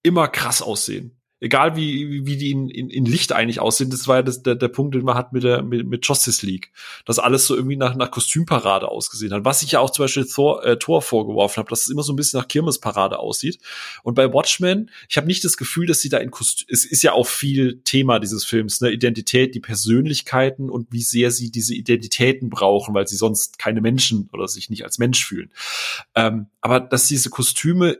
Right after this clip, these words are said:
sich immer geil anfühlen, dass sich diese Welt immer geil anfühlt, dass du denkst, das ist, das funktioniert alles. Das sind keine Menschen, die in Kostümen rumlaufen, sondern du fühlst diese Welt einfach.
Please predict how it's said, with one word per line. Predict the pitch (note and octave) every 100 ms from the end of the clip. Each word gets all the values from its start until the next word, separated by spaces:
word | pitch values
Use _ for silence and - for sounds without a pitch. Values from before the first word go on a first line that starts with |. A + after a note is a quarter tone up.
| _
sich | B2 B2 - _ _ _ _ _ _ -
immer | D#3+ E3
geil | D#3+ - D#3+ E3
anfühlen, | A2+ A2+ - A2+ G2 -
dass | A#2 C#3+
sich | C3
diese | C#3 C3 B2+
Welt | C3 D3+
immer | - C3 D3
geil | - B2 C#3
anfühlt, | C3+ A#2+ - A#2
dass | A2+
du | - A#2+
denkst, | - C3 D#3 -
das | B2+ -
ist, | E3+ F3+ - -
das | C#3 -
funktioniert | E3 C3+ D#3 E3+ -
alles. | G2 F#2 -
Das | A#2+
sind | D3+
keine | D#3+ B2
Menschen, | C#3 - E3+
die |
in | C#3+
Kostümen | B2+ - - G3 A3+
rumlaufen, | B2+ C3 A2 C#3+ E3
sondern | D3 C#3 A2+
du |
fühlst | - - D#3 F3 -
diese | A2+ G2+ G#2+
Welt | B2 C#3+ C3 -
einfach. | F#2+ F2 - -